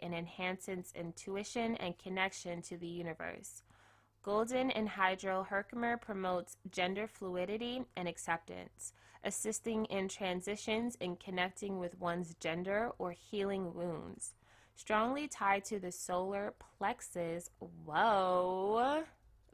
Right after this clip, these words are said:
golden and, and hydro herkimer can clear out emotional baggage from many lifetimes. Live out loud and proud. Mm-hmm.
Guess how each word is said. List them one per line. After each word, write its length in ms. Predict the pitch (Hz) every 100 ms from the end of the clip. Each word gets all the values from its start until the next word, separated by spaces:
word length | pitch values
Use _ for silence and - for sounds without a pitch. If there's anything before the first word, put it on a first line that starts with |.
| 202
golden 720 | 214 214 220 233 247 233 233
and, 280 | 202 196 196 190 185 _ -
and 120 | 196
hydro 640 | 202 190 190 214 208 190
herkimer 560 | 190 214 - 185 170 170 - - -
can 140 | - 208
clear 260 | - 208
out 200 | 196 190
emotional 680 | 208 196 180 185 - 240 269
baggage 640 | 233 180 175 170 170 170 -
from 240 | 180 170
many 280 | 175 175 180
lifetimes. 840 | 185 180 160 - - - - - - - - -
Live 340 | 175 165 175 190 -
out 320 | 151 175 -
loud 760 | 294 349 247 220 214 214 220 -
and 240 | 202 202
proud. 640 | 214 - 190 170 147 87 - - _ _ -
Mm-hmm. 760 | 190 202 214 214 190 165 151